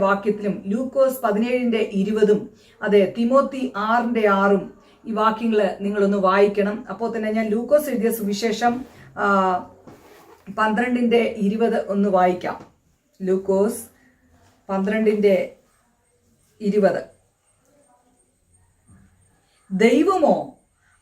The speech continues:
അവനോട്, 'മൂഢാ, ഈ രാത്രിയിൽ നിന്റെ പ്രാണനെ നിന്നോട് ചോദിക്കും, പിന്നെ നീ ഒരുക്കി വെച്ചത്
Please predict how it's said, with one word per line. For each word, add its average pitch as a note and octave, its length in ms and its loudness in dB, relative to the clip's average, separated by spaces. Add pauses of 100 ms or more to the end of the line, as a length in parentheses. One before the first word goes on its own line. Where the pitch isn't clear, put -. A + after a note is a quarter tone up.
അവനോട്, B3+ 480 4 (320)
'മൂഢാ, C4+ 400 2 (440)
ഈ - 20 2 (160)
രാത്രിയിൽ D#4 560 0 (200)
നിന്റെ A#3+ 300 0 (260)
പ്രാണനെ C#4+ 540 0 (120)
നിന്നോട് A#3+ 340 2 (120)
ചോദിക്കും, A3+ 480 0 (420)
പിന്നെ D4 280 2 (120)
നീ C4 120 2 (640)
ഒരുക്കി D#4 420 2
വെച്ചത് A3 380 0